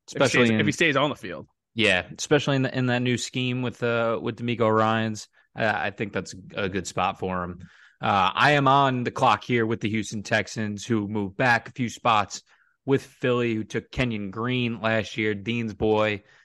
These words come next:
Speaker 1: I got them taking another
Speaker 2: Mm.
Speaker 1: offensive lineman. I got them taking Abe Lucas, who we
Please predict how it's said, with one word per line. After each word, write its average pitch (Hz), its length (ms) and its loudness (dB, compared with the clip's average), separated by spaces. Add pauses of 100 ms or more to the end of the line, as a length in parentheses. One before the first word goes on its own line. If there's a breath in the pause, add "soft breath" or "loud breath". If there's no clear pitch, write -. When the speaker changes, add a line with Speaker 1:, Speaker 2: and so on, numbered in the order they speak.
(220 soft breath)
Speaker 1:
I 113 100 0
got 151 180 4
them 151 160 2
taking 135 420 0
another 127 320 0
Speaker 2:
Mm. 113 140 2
Speaker 1:
offensive 110 300 -8
lineman. 107 480 -4
I 107 80 -4
got 120 160 -2
them 123 140 -6
taking 117 280 0
Abe 107 200 0
Lucas, 107 440 -4
who 120 180 -4
we 107 440 -4